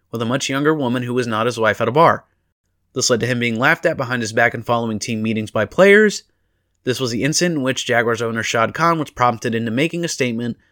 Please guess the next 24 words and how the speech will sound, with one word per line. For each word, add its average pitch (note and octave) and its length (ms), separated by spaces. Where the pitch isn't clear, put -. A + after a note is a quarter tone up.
which G#3 160
stated F3 240
that E3+ 140
Urban C#3 280
needed B2+ 280
to A#2+ 240
regain D#3 420
our D#3 80
trust G#2+ 360
and A2+ 100
respect. - 480
We B2 120
also C#3 200
have C3+ 120
his B2 100
bad A#2+ 220
habits B2 340
and A#2 80
how A#2 140
he A2 40
treats G#2+ 240
his A2 120
own G#2+ 160
players. - 460